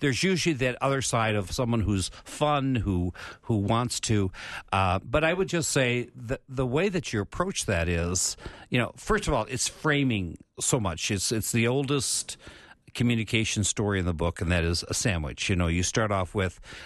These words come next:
a lot of positives. Hey, I am so happy that, you know, you're thinking about us and wanting to expand our, our small kitchen, and I'm so happy that you're wanting to have enjoyment by going to the state fair. And yes,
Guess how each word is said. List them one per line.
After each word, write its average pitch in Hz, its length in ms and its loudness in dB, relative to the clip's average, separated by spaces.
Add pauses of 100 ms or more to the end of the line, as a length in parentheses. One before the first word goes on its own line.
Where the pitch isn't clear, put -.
(160)
a 104 80 0
lot 110 180 2
of 104 80 -4
positives. 82 800 -2
Hey, 123 240 2
I 147 140 0
am 113 120 0
so 127 580 0
happy 92 440 -2
that, 82 320 -4 (340)
you 110 240 0
know, 92 120 0
you're 95 180 2
thinking 117 420 0
about 95 320 2
us - 480 -2 (140)
and 90 360 0
wanting 113 340 0
to - 300 -2
expand 104 600 0
our, 82 320 -2
our 82 260 0 (300)
small 90 320 0
kitchen, 131 540 0
and 82 300 0
I'm 80 120 0
so 147 240 2
happy 123 300 0
that 92 200 -2
you're 87 320 0 (340)
wanting 120 280 2
to 113 80 -2
have 95 480 0
enjoyment 107 560 0
by 92 140 -2
going 113 240 0
to 87 40 -4
the 87 60 -4
state 95 320 -2
fair. 156 340 0
And 113 220 -2
yes, 160 320 0